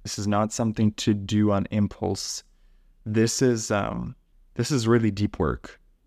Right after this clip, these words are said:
and really hard work. It can be very hard. That's not to make you scared of it, but it's to take it seriously and, and go into it knowing that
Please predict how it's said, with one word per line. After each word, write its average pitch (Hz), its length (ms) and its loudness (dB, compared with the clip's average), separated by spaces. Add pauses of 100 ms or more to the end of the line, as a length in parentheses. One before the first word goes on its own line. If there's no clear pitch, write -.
(480)
and 101 320 2
really 120 220 4
hard 101 400 0
work. - 360 -6 (160)
It - 120 -8
can 110 140 4
be 104 120 4
very 101 240 2
hard. - 360 -6
That's 107 220 -2
not 127 220 2
to - 100 -2
make 110 220 0
you 107 60 0
scared 113 420 0
of 147 120 0
it, 170 220 -2
but 113 160 0
it's - 260 -6
to 107 240 0 (120)
take 123 180 2
it 113 100 -2
seriously 101 600 0
and, 113 220 -2
and 107 180 0
go 117 220 4
into 113 380 0
it - 300 -4 (540)
knowing 113 520 4
that 104 180 0